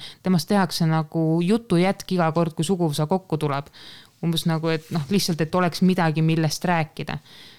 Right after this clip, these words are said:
Et see on jah kuidagi minu jaoks nagu veider omalt poolt lisaks seda. Aga olgu, ma jätkan. Ma ei oleks soovinud talle sandi elu,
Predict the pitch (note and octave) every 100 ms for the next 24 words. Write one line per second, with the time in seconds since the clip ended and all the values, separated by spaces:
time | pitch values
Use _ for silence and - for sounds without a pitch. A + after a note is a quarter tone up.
0 | _ D3+ - B3+ D3 D3+ D#3+ D3+ C#3+ C#3
1 | C#3+ C#3+ C#3 D3+ - - D3+ C#3+ C#3+ C#3+
2 | _ _ _ _ _ _ D#3+ D3+ C#3+ C3+
3 | - _ _ - - - - - - D3
4 | C#3 C#3+ C#3 C#3+ - - - - - D#3
5 | D3 - - D3 C3+ _ _ - - F#3+
6 | G3 F#3 D#3+ D#3 D3+ D3 C3+ _ _ _
7 | _ _ _ _ _ - - - - -
8 | - _ F#3 G3 A#3 D#4 - - B3 B3+
9 | F#3+ E3 D#3+ F3+ F3 - A3+ A#3 G3 F#3
10 | E3+